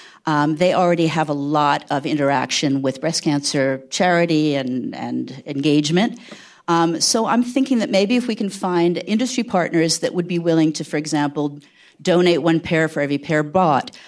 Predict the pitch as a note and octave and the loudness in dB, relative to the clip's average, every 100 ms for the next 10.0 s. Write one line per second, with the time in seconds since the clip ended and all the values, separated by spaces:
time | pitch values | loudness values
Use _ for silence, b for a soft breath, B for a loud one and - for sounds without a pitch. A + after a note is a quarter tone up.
0 | B B - E3 D#3 D3+ D#3 D#3+ - D3+ | B B -2 2 2 2 0 0 0 0
1 | D3 D3 - D3 - C4 C4 G3+ F3+ D#3+ | 0 -4 -8 -8 -2 -2 0 -4 0 0
2 | D3+ D#3+ D#3 D3+ D#3+ - C#3+ C#3 C3+ C#3 | 0 0 0 2 0 0 0 2 2 2
3 | C#3+ C#3+ E3 D#3 D3+ D#3 D3 C#3+ C#3+ C#3 | 2 0 -2 -6 -4 -2 2 2 4 2
4 | C#3 - C#3 - - - F3+ F3+ G3 F3 | 0 -2 -2 -4 -6 -4 -4 -2 2 2
5 | C#3+ - - D3 C#3 C3 - D#3 D3 D3+ | 2 0 -2 0 0 0 -2 -2 2 2
6 | D3+ D3+ D3+ D3 D3 C#3+ - F3+ F3 D3+ | 2 -2 -2 -4 -4 -4 -2 0 2 0
7 | B B B G3+ G3 G3 F#3 F3+ E3+ E3+ | B B B 0 2 2 2 2 2 2
8 | E3 - E3+ F#3 F3+ E3 D#3 - C#3+ C#3+ | 0 -4 -2 0 2 0 -2 -4 -4 -2
9 | - C#3 C#3+ C#3+ D3+ D3 C#3+ C#3+ D3 - | 0 0 0 -2 -2 0 0 2 0 -6